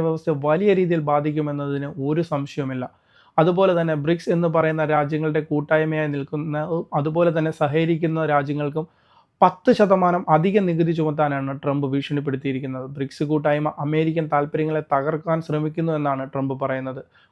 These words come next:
കൂടാതെ ചർച്ചകൾ നടക്കാത്തത് കൊണ്ട് ഏകദേശം പതിനാല് രാജ്യങ്ങൾക്ക് എതിരെയാണ്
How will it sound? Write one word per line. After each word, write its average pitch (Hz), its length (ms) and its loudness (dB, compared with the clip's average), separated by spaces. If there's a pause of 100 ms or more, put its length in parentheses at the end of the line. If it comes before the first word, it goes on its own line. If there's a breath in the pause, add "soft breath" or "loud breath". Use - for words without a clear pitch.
കൂടാതെ 226 400 8 (340 soft breath)
ചർച്ചകൾ 208 480 6
നടക്കാത്തത് 190 600 4
കൊണ്ട് 170 180 2 (120)
ഏകദേശം 170 380 0 (140)
പതിനാല് 202 560 4
രാജ്യങ്ങൾക്ക് 170 580 2 (120)
എതിരെയാണ് 147 360 -2